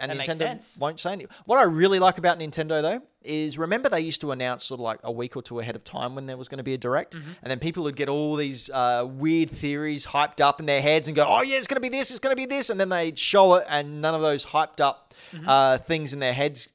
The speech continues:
Speaker 1: were actually announced. And then they got angry at Nintendo for not
Speaker 2: Yeah, and,
Speaker 1: announcing
Speaker 2: and
Speaker 1: the
Speaker 2: they're
Speaker 1: things.
Speaker 2: like, "What?"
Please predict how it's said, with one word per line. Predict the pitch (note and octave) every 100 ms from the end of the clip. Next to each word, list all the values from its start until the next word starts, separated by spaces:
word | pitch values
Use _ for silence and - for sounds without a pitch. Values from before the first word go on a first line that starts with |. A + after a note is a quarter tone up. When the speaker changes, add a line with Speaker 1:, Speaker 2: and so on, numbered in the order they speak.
| _
Speaker 1:
were | C#3
actually | C#3 D3 C#3+
announced. | C3+ C3+ D#3 D3
And |
then | D3
they | D3
got | C3+ -
angry | D3+ D3+ D#3+
at | D#3
Nintendo | C#3 D3+ D#3 F#3
for | C#3+
not | C#3+
Speaker 2:
Yeah, | G#3
and, | D3+
Speaker 1:
announcing | D3+ E3
Speaker 2:
and | F3
Speaker 1:
the |
Speaker 2:
they're | - E3+
Speaker 1:
things. |
Speaker 2:
like, | G3 D#3 -
"What?" | - C#4